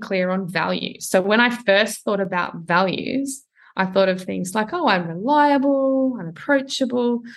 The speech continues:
Those are all super boring. Everybody should have <laughs> those things. No, it is getting down into your life story and understanding what were the pivotal moments, what were the things that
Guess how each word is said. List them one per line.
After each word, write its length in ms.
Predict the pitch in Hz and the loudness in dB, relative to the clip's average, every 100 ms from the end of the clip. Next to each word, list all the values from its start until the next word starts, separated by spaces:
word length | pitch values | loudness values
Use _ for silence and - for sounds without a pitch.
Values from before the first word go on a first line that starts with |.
| - - | -10 2
Those 220 | 226 302 | 4 4
are 140 | 311 | 4
all 180 | 302 262 | 4 2
super 400 | 190 - 214 208 | 0 -6 -6 -6
boring. 600 | 185 190 170 175 65 165 175 | -8 -8 -6 -6 -8 -6 -2
Everybody 580 | - 190 220 180 170 175 | 0 2 2 2 0 -2
should 220 | - 180 | -4 -2
have 300 | - 175 175 208 | 0 0 0 -4
<laughs> 120 | - - | -2 0
those 240 | 240 - | 0 -2
things. 520 | - 196 185 - - - - - - | -6 -6 -6 -10 -20 -20 -20 -14 -2
No, 240 | 214 214 | 4 6
it 320 | 208 151 - | 6 2 0
is 160 | 220 208 | -2 -2
getting 340 | 190 185 233 226 | 2 4 4 2
down 300 | 190 190 185 | 2 0 -2
into 720 | 185 185 185 185 185 185 180 180 - _ | -4 -6 -6 -2 0 0 -2 -6 -18 _
your 260 | 180 196 254 | -2 2 4
life 240 | 202 165 | 2 0
story 640 | - - 95 76 90 - - - _ _ _ - | -2 -4 -2 0 -2 -4 -12 -20 _ _ _ -4
and 160 | 190 | 0
understanding 800 | 190 196 190 - 190 185 185 185 | 2 2 0 0 2 4 2 2
what 160 | 190 - | 0 0
were 80 | 202 | -2
the 80 | |
pivotal 600 | 185 185 262 262 277 - 180 | -4 -2 0 0 -2 -2 -2
moments, 600 | 175 220 233 - - - | 0 2 0 -2 -6 0
what 160 | 208 | 2
were 100 | 226 | 2
the 140 | 233 226 | 2 0
things 440 | - 202 202 196 | -2 -2 -2 0
that 360 | - 180 180 | 2 4 2